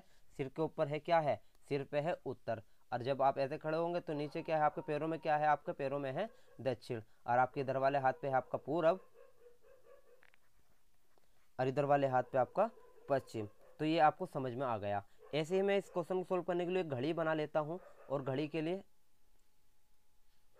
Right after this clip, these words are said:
घड़ी में सबसे ऊपर बारह बजे हैं, एक, दो बजा है, तीन बजे हैं,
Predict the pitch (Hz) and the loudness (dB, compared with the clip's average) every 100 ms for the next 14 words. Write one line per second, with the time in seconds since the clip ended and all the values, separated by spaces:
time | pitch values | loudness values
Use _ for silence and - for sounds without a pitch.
0 | - - - - - - - - - - | -20 -20 -20 -20 -20 -20 -20 -20 -20 -20
1 | - - - - - - - 123 139 170 | -20 -20 -20 -20 -20 -20 -10 -4 0 0
2 | 180 165 - 165 - 170 135 127 156 156 | 0 -4 -6 -6 -4 0 4 4 4 0
3 | 156 151 165 - - - - 139 165 175 | -2 -4 -6 -10 -20 -20 -4 0 0 -2
4 | - - - 110 127 151 151 151 147 147 | -12 -20 -20 -6 -2 0 0 2 2 0
5 | 160 - 139 147 151 147 151 147 | -6 -12 -4 -2 -2 -4 -4 -6